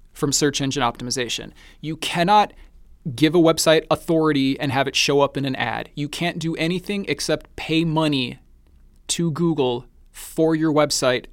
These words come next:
to appear in an ad. And depending on the keyword, there's different costs. It's a whole other thing. There's something called cost per click. More competitive keywords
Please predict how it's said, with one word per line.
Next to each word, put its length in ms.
to 180
appear 300
in 160
an 80
ad. 320
And 300
depending 340
on 80
the 60
keyword, 520
there's 180
different 320
costs. 580
It's 100
a 80
whole 240
other 220
thing. 320
There's 120
something 240
called 220
cost 380
per 80
click. 480
More 160
competitive 480
keywords 500